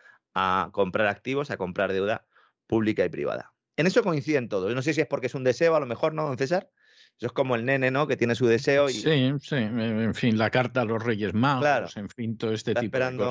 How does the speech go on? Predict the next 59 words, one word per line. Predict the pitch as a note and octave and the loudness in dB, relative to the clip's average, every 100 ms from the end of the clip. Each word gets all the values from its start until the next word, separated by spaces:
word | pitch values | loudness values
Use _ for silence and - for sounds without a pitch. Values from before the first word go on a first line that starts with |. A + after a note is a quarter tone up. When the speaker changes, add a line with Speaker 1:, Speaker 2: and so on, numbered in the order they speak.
| A#2+ | -2
Speaker 2:
cosas, | G#2+ - | -6 -6
sí. | G2+ | -4
Speaker 1:
claro, | B2 B2 G#2 | 0 0 -2
está | G#2+ A2+ | -8 -6
esperando | A#2 B2 B2 | -2 -2 0
la | A#2+ | 0
Speaker 2:
Sí. | |
Speaker 1:
bicicleta, | B2+ B2+ D3+ D3 D3+ D3 | 0 -2 0 2 2 2
el | D3 | 0
futbolín | C3+ B2+ A#2+ C#3 C#3+ C#3+ | -4 0 0 2 0 0
y | |
luego | A#2+ A2+ | 0 2
al | A2 | 2
final, | A#2+ A#2 A#2+ | 0 -2 -2
pues, | A2+ G2+ F2+ - - _ _ - _ _ | 0 0 0 -6 -20 _ _ -20 _ _
le, | - G#2 G#2+ A#2+ - | -6 -2 2 2 2
le | B2 | 0
regalan | A#2+ B2 C3 | 2 2 2
unos | B2+ A2+ | 0 -2
calcetines, | A#2 G#2 F#2 G#2 C#2+ - _ _ _ - | -2 -2 -4 -4 -8 -20 _ _ _ -12
¿no? | A2+ | -10
Speaker 2:
Sí. | G2+ - - _ _ | -8 -8 -8 _ _
Speaker 1:
Y | - | -8
entonces, | G#2 F#2+ F#2 F2+ | -6 -4 -6 -4
claro. | G#2 D2+ - _ _ _ _ - - - | -6 -6 -12 _ _ _ _ -20 -20 -8
Speaker 2:
Me | - | -2
lo | G#2 | 2
Speaker 1:
Pues | A#2 | 2
Speaker 2:
va | |
a | B2+ | 2
contar | B2 G2+ G2+ | 0 0 -2
usted | G2 G2+ | -4 -2
a | |
mí, | F#2 G#2+ D#2 | 0 0 0
o | C#2 C4 | -2 -4
sea, | - G3 - | -2 -4 -4
que, | - | -2
en | - - | -2 -2
fin, | - G#3 F3+ F3+ | -4 -6 -6 -6
no, | F#3 A3+ F#3+ | -4 -6 -4
no, | F2+ F2+ | -6 -6
no, | F2+ F2 F2+ | -6 -6 -8
no. | - - - - | -10 -12 -16 -8
O | G2 | 2
un | C3+ | 2
Speaker 1:
<laughs> | - - | 2 2
Yo | F3 | 4
Speaker 2:
jersey, | G#3+ A#2+ D3+ B2+ - - - | 4 2 -4 -12 -16 -20 -14
pues | - | -10
sí, | - G#2+ F#2 | -6 -6 -4
o | E2+ | -6
sea, | - G2 G2 | -6 -4 -2
yo | A2+ B2+ | 0 2
odiaba | A2+ A#2+ A#2 | 2 2 2
Speaker 1:
que | G#2 | 0
Speaker 2:
los | C#3+ | 2
Speaker 1:
soy, | G#3 | 4
Speaker 2:
jerseys. | F#3 - F#2+ F#3+ - | 4 2 -8 -8 -10
Speaker 1:
sí, | - B3+ | -4 -2